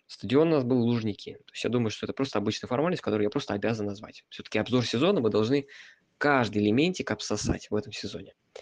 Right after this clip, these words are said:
В итоге, по итогам сезона, «Спартак» занял второе место. Как я уже и говорил, это был самый близкий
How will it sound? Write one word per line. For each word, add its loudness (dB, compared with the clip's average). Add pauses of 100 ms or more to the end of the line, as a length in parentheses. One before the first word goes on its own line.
(440)
В 6
итоге, 4
по 4
итогам 2
сезона, 0
«Спартак» -2
занял 0
второе 2
место. -2
Как -2
я 4
уже 2
и 0
говорил, 4
это 0
был 0
самый 0
близкий -2